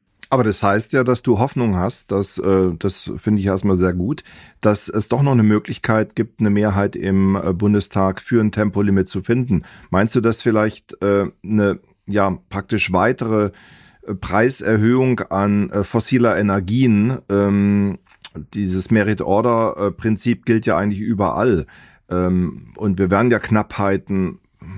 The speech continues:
oder müssen wir auch gerade bei, ähm, äh, flüssigen fossilen Energieträgern befürchten,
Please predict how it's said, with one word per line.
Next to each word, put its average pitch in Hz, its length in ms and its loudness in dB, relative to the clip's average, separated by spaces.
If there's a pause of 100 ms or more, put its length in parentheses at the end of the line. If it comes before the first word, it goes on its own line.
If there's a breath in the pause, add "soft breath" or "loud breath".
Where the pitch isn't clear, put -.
(200)
oder 87 200 -8
müssen 110 440 0
wir 85 100 2
auch 92 320 -2
gerade 92 500 -2
bei, 92 540 0
ähm, 85 500 0 (640 loud breath)
äh, 85 360 0
flüssigen 107 920 -2
fossilen 104 680 2
Energieträgern 98 880 2
befürchten, 95 640 0